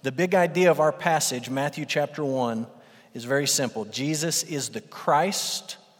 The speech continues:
or another way of saying that would be to say Jesus is the Messiah.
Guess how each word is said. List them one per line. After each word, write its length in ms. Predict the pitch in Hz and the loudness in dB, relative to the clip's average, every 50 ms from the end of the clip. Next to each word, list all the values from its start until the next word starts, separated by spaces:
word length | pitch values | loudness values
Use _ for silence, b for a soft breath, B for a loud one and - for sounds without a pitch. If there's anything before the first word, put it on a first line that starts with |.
| _ b b b b b b b b b b b b b - | _ b b b b b b b b b b b b b -8
or 160 | 143 135 135 | -2 -2 0
another 240 | 139 147 151 160 165 | 2 2 2 2 2
way 180 | 151 151 147 147 | 2 2 2 2
of 80 | 139 | 2
saying 380 | - - 151 147 143 143 143 139 | 0 0 0 0 -2 -2 -2 0
that 200 | 139 139 143 104 | 0 0 0 -2
would 140 | 107 123 120 | -4 -6 -6
be 120 | 131 131 | -6 -6
to 40 | 127 | -4
say 220 | - - 139 131 | -4 -2 -4 -4
Jesus 520 | 117 110 117 127 139 135 135 135 - - - | -4 -4 -6 -4 -4 -4 -4 -2 -2 -2 -4
is 280 | 143 139 131 123 120 | -4 -6 -8 -8 -6
the 100 | 120 127 | -6 -6
Messiah. 680 | 117 113 107 - - - 131 117 110 104 101 95 98 | -6 -4 -2 -2 -2 -2 -2 -4 -4 -6 -8 -10 -12